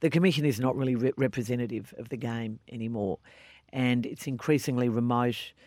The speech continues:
Decisions at head office are being made increasingly by emails to clubs and not phone calls and meetings. The competition committee hasn't met since last November.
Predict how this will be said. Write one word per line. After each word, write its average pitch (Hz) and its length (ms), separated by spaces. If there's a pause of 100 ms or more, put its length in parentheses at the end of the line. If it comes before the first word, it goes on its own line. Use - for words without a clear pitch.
(240)
Decisions 147 560
at 131 100 (180)
head 139 220
office 131 360
are 135 40
being 135 240
made 127 240
increasingly 123 840
by 117 360
emails 131 460
to 120 100
clubs 127 640
and 131 100
not 123 160
phone 127 280
calls 131 300
and 127 120
meetings. 131 640 (600)
The 143 80
competition 139 600
committee 131 420
hasn't 127 320
met 131 240
since 123 260
last 123 300
November. 131 680